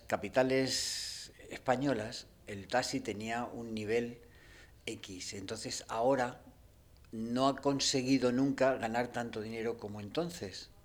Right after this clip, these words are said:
Esa es la cuestión. Entonces el pastel además es que lo tienen que repartir más ahora con,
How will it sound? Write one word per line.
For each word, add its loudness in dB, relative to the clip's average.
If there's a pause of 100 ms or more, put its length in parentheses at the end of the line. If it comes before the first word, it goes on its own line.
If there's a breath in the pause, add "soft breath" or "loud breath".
Esa -8
es -4
la 0
cuestión. -4
Entonces -2
el 2
pastel 4
además 2
es -2
que -2
lo 2
tienen 2
que 2
repartir 0
más 0
ahora 0
con, -8